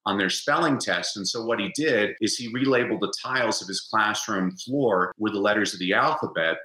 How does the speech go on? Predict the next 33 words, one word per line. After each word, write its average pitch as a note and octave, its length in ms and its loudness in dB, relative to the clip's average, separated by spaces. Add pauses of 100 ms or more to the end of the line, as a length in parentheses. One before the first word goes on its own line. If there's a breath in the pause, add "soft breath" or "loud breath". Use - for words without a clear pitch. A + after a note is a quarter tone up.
And A2 120 -2
after D3 300 0
the C3 140 -2
kids C#3+ 340 0
would G#2+ 120 0
write A#2+ 300 2
down A#2 440 2 (160 loud breath)
the A#2 80 4
word A#2+ 300 4
on G2+ 260 0
paper, F#3+ 580 0
he'd B2 160 -4
then A#2+ 160 2
have A#2 240 0
them G2 160 0
hop B2+ 420 0
spell C#3+ 440 -2
the C#3 80 2
word. D3 440 2 (140)
The - 80 -4
simple E3 440 -2
act B2+ 400 2
of G2+ 180 0
the G2 60 2
hopping A#2+ 420 0 (300)
increased A2+ 480 0
all G2 100 0
the A2+ 80 -4
test - 360 -2
scores G#2+ 300 -2
above F#2 240 0
the F#2 140 0
eightieth F2+ 320 0